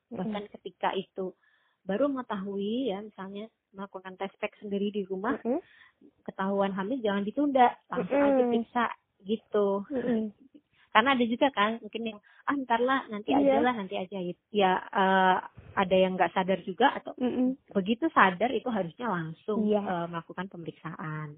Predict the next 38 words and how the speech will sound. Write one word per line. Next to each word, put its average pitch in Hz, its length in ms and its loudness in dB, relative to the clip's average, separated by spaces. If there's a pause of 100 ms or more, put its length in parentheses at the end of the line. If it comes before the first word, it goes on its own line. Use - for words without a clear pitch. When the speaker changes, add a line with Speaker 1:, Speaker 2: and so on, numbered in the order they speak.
(140)
Speaker 2:
gitu. 156 480 -16 (480)
Speaker 1:
Mm-mm. 214 320 -10
Speaker 2:
Nah, 165 240 -6 (400)
kemudian 185 320 -2
yang 214 80 -4
kedua, 196 480 -2
jangan 175 240 -6
lupa 196 400 -4
lakukan 196 400 -8
A 175 160 -8
N 170 160 -10
C 185 320 -4
ya, 175 160 -4
kunjungan 170 400 -10
Speaker 1:
Mm. 214 80 -4
Speaker 2:
kehamilan 170 420 -10
yang 165 220 -16
lengkap 233 300 -2 (180)
sampai 175 560 -6
keempat 175 400 -10
tadi 185 320 -12
minimal 180 560 -16
ya. 185 160 -14 (400)
Itu 247 160 -10
supaya 202 640 -4
status - 400 -12
gizi 180 240 -8
ibu 175 160 -6
tetap 208 320 -8 (560)
ketahuan 208 720 4
dan 196 160 -4
Speaker 1:
Mm-mm. 240 80 -6
Speaker 2:
juga 220 320 -2 (320)
nanti 185 240 -8
akan 190 320 -6
ada 175 240 -12
banyak, 170 320 -8 (560)
eh, 165 720 -8